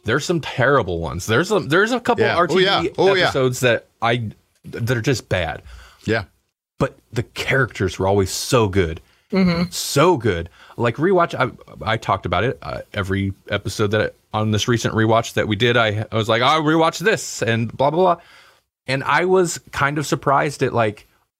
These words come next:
Speaker 1: during my rewatch, Donna was one of, like, the main companions that stuck out in my mind.
Speaker 2: I
Speaker 1: She's
Speaker 2: love her.
Speaker 1: handled so well, and <laughs> she's so not the kind of character I would like.
Speaker 2: Right.
Speaker 1: Uh, but he does characters,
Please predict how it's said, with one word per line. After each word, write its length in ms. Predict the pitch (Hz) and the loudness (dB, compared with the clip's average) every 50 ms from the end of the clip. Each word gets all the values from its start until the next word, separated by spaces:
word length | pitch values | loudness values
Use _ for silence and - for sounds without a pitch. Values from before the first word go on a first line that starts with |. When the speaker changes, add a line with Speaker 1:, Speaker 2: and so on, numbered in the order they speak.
| _ _ _ - | _ _ _ -4
Speaker 1:
during 320 | 104 113 113 127 139 139 | -2 -2 0 0 0 0
my 120 | 135 135 135 | 2 2 2
rewatch, 680 | 127 123 143 180 185 147 101 98 98 98 - - - - _ _ _ _ _ _ _ _ _ _ _ _ _ _ 113 | 2 2 2 2 4 4 4 2 2 0 -4 -10 -12 -14 _ _ _ _ _ _ _ _ _ _ _ _ _ _ -4
Donna 480 | 95 - 101 110 151 151 107 90 95 98 - _ - | -2 0 2 2 2 2 0 -2 -4 -10 -12 _ -4
was 160 | 104 95 95 | -2 -2 0
one 160 | 113 117 117 | 0 0 0
of, 80 | 110 104 | 0 0
like, 180 | 107 107 - - - | 0 0 -2 -4 -6
the 140 | - 110 98 | -4 -2 0
main 440 | 98 101 104 107 117 127 131 135 131 | 2 2 2 2 2 2 2 0 0
companions 540 | - 139 107 117 123 139 170 170 107 95 | 0 0 0 2 2 2 4 2 2 2
that 120 | - 104 - | 0 -2 -2
stuck 240 | - - 117 101 - | 0 -2 0 0 2
out 100 | 120 113 | 0 0
in 40 | - | 2
my 100 | 123 117 | 0 0
mind. 380 | 117 120 143 180 107 92 92 90 - _ _ _ - | 2 2 2 0 0 -2 -4 -6 -10 _ _ _ -8
Speaker 2:
I 60 | - - | -4 -2
Speaker 1:
She's 180 | - 131 127 139 | 0 -2 -2 -2
Speaker 2:
love 60 | 139 | -6
her. 140 | - 65 - | -8 -6 -6
Speaker 1:
handled 360 | 98 101 139 160 165 143 110 - | -2 0 0 2 2 0 -2 -2
so 220 | - - 151 147 | -2 0 2 2
well, 480 | 120 107 123 165 175 113 104 107 - _ _ _ _ _ _ _ _ _ _ _ _ _ | 4 4 4 4 4 2 0 -2 -4 _ _ _ _ _ _ _ _ _ _ _ _ _
and 280 | - 117 117 117 110 87 65 - - - - 107 101 - | -2 0 0 0 -2 -2 -2 -4 -4 -2 -2 -2 -2 -2
<laughs> 340 | _ - - - - - - | _ -14 -20 -20 -12 -10 -10
she's 300 | - - - 147 147 - | -6 -4 -4 -4 -4 -4
so 220 | - - 160 160 | -4 -2 0 0
not 280 | 165 156 143 147 147 - | 2 2 0 0 -2 -4
the 60 | 143 | -6
kind 200 | 139 - 156 151 147 | -4 -2 0 0 0
of 60 | 139 | 0
character 380 | - 151 147 156 151 - 151 151 | 0 0 0 0 0 0 0 2
I 60 | 151 | 2
would 180 | 147 147 139 135 | 2 2 2 2
like. 340 | - 202 214 147 - - _ _ - - - - | 0 0 0 -2 -6 -12 _ _ -20 -20 -10 -6
Speaker 2:
Right. 220 | 92 95 80 - - - - - _ _ _ _ _ _ _ _ _ _ | -4 -4 -4 -6 -10 -18 -20 -20 _ _ _ _ _ _ _ _ _ _
Speaker 1:
Uh, 60 | - - - - - - _ _ _ _ - 110 - - | -12 -12 -12 -18 -20 -20 _ _ _ _ -14 -14 -10 -4
but 400 | - 139 143 127 104 - - - _ _ _ _ _ _ _ _ _ _ _ _ _ _ _ - - - | 0 0 0 0 -2 -6 -12 -18 _ _ _ _ _ _ _ _ _ _ _ _ _ _ _ -20 -8 -4
he 100 | 107 113 | -4 -2
does 200 | - 143 135 - | 0 -2 -4 -2
characters, 420 | - 156 151 143 - 139 123 110 | -2 -2 -2 0 0 -2 -2 -2